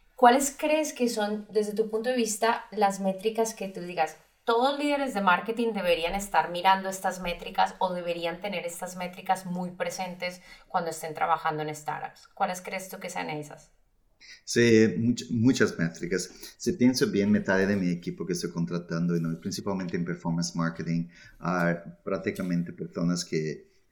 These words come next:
Speaker 2: eh, eh, mathematicians, you know, eh, personas enfocadas en math, right? <laughs> Es, es la
Speaker 1: <laughs> Sí,
Speaker 2: mitad de la
Speaker 1: matemáticos.
Speaker 2: Matemáticas, muchas gracias. Eh, eh, eh, entonces, pero, bueno, hay algunos puntos que es muy importante para mí,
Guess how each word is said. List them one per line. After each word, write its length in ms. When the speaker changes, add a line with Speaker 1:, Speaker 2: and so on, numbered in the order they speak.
Speaker 2:
eh, 500
eh, 80
mathematicians, 840
you 80
know, 260
eh, 200
personas 240
enfocadas 460
en 160
math, 260
right? 260
<laughs> 180
Es, 280
es 120
la 80
Speaker 1:
<laughs> 120
Sí, 0
Speaker 2:
mitad 300
de 80
la 40
Speaker 1:
matemáticos. 520
Speaker 2:
Matemáticas, 720
muchas 220
gracias. 480
Eh, 500
eh, 320
eh, 320
entonces, 440
pero, 320
bueno, 260
hay 160
algunos 320
puntos 400
que 100
es 100
muy 100
importante 460
para 220
mí, 360